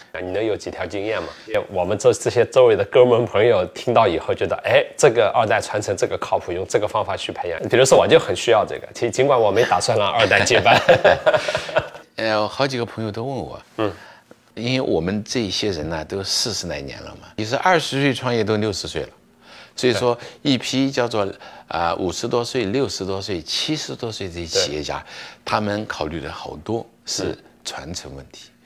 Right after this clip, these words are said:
Speaker 1: 嗯。嗯。
Speaker 2: 人家说叫做“穷养男孩儿，
Speaker 1: 富养女。
Speaker 2: 富养女孩儿”。
Speaker 1: 对。
Speaker 2: 他说：“你是怎么做的呢？”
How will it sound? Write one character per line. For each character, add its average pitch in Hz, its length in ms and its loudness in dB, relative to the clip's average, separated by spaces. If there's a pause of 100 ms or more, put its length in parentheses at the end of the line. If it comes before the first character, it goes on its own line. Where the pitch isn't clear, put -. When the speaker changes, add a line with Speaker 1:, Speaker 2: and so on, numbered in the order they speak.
(180)
Speaker 1:
嗯。 92 60 -6
嗯。 90 40 -2
Speaker 2:
人 104 100 0
家 127 100 0
说 131 360 0
叫 127 180 0
做 107 460 0
“穷 107 420 -2
养 82 360 2 (120)
男 78 380 0
孩 90 160 0
儿， 78 280 0 (120)
Speaker 1:
富 - 260 0
养 101 260 4
女。 82 140 -4
Speaker 2:
富 90 120 -14
养 87 60 -4
女 71 220 -4
孩 - 160 -2
儿”。 67 80 -2
Speaker 1:
对。 95 160 -2 (220)
Speaker 2:
他 - 80 -10
说 135 100 2
：“你 87 240 -2
是 117 160 -4
怎 104 100 -6
么 71 140 -8
做 71 180 -8
的 - 80 -18
呢？” - 60 -20